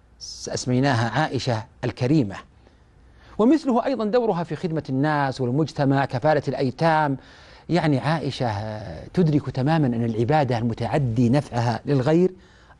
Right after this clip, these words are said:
أعظم وأحب عند الله من العبادة القاصرة على النفس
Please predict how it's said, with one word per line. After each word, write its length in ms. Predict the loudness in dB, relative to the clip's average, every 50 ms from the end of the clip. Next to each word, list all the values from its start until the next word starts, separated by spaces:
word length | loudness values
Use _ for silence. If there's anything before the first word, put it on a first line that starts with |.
| -2
أعظم 440 | 0 0 0 0 -2 -2 -2 -2 -2
وأحب 420 | -4 -4 -8 -6 -4 -4 -4 -4 -4
عند 200 | -4 -4 -2 -2
الله 360 | -2 -2 0 0 0 0 2 0
من 120 | 0 0
العبادة 460 | 0 0 0 2 4 4 4 4 2
القاصرة 560 | -2 -2 -2 -2 0 0 0 0 0 0 0
على 160 | 2 2 2 4
النفس 520 | 4 4 2 2 0 -4 -6 -8 -8